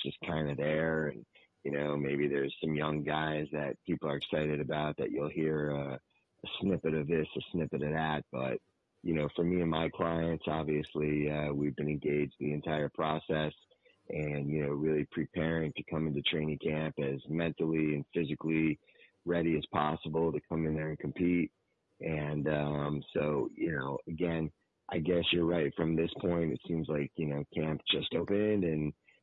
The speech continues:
you know, in the blink of an eye, then you're in the preseason with that first Hall of Fame game. So things from this point on really do, uh, progress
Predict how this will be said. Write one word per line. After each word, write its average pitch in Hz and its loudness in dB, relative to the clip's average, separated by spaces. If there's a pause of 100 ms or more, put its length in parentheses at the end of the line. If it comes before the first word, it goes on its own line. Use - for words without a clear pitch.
(160)
you 80 -2
know, 80 2
in 76 2
the 73 0
blink 85 2
of 78 0
an 80 0
eye, 85 2
then 80 2
you're 80 2
in 80 2
the 78 0
preseason 78 0
with 76 -2
that 73 0
first 73 0
Hall 69 2
of 67 -4
Fame 67 -2
game. 65 -2 (100)
So 73 0 (500)
things 95 4 (100)
from 85 2
this 80 2
point 76 2
on 76 0
really 78 4
do, 76 4 (400)
uh, 64 0
progress 80 0